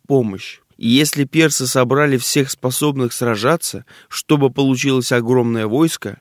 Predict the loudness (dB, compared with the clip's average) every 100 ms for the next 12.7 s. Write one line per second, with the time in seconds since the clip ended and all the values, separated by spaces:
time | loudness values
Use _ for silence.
0 | _ 2 4 2 2 2 4 2 2 2
1 | 2 2 2 0 0 2 2 0 0 0
2 | 0 -2 -2 -2 -2 -2 -2 -2 -4 -2
3 | -4 -4 -8 -14 -20 -20 -12 2 2 4
4 | 0 0 2 2 0 -4 -6 -4 -2 0
5 | 0 -4 -4 -2 -4 -8 -8 -12 -18 -20
6 | _ _ _ _ 2 4 2 2 -2 -2
7 | 0 0 -2 -10 -14 _ _ -2 2 2
8 | 4 2 2 2 2 2 0 0 2 4
9 | 2 2 -2 0 -2 0 0 0 0 0
10 | -2 0 -2 -2 -2 -2 0 -4 -8 -12
11 | _ _ _ 0 2 2 2 0 0 0
12 | -4 -6 -6 2 2 2 -4